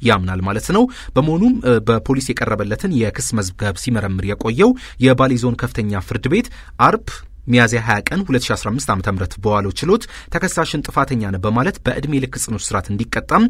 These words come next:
ውሳኔ አሳልፎበታል። ይህንን መረጃ ለመሴ ሪዞርት የነገሩት የባሌ ዞን ወንጀል ምርመራና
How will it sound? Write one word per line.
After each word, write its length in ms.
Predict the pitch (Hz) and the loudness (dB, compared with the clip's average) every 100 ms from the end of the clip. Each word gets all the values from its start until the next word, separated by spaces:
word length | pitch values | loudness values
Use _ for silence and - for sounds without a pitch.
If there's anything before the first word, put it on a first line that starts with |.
| - - | 0 -12
ውሳኔ 340 | - 127 120 104 98 | -4 0 0 -2 -2
አሳልፎበታል። 760 | 104 107 98 - 95 120 190 240 254 - | -2 -2 -4 -6 0 2 4 2 0 -10
ይህንን 360 | - 156 165 147 | 0 0 2 2
መረጃ 360 | 127 120 165 147 | 2 2 0 0
ለመሴ 320 | 110 107 - 107 | 0 0 -2 -4
ሪዞርት 320 | 95 98 - | -2 -4 -4
የነገሩት 580 | 107 101 98 131 196 - | -4 -4 0 0 0 -2
የባሌ 400 | 117 104 127 131 | -2 0 0 0
ዞን 200 | 127 147 | 0 0
ወንጀል 340 | 110 107 107 98 | 0 -2 -2 -2
ምርመራና 480 | 104 101 104 113 | -2 -2 0 2